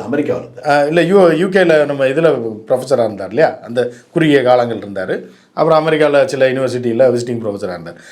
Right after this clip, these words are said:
Speaker 2: So அதுக்கப்புறம் அப்படியே டிராவல் பண்ணி வந்துட்டீங்கன்னா, ஒரு ஃபாஸ்ட் ஃபார்வர்டு பண்ணி வந்துட்டீங்கன்னா, இந்த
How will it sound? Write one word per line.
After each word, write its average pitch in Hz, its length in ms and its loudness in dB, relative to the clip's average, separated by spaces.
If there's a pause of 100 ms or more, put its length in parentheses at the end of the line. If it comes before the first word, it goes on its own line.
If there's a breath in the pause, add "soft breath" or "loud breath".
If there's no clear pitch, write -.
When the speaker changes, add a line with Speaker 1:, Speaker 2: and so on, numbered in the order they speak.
(180 loud breath)
Speaker 2:
So 202 160 4
அதுக்கப்புறம் 190 880 6
அப்படியே 190 320 2
டிராவல் 196 360 6
பண்ணி 175 180 4
வந்துட்டீங்கன்னா, 156 380 2
ஒரு 127 140 2
ஃபாஸ்ட் 165 260 2
ஃபார்வர்டு 135 320 0
பண்ணி 123 200 -2
வந்துட்டீங்கன்னா, 113 580 -4 (540 soft breath)
இந்த 160 140 4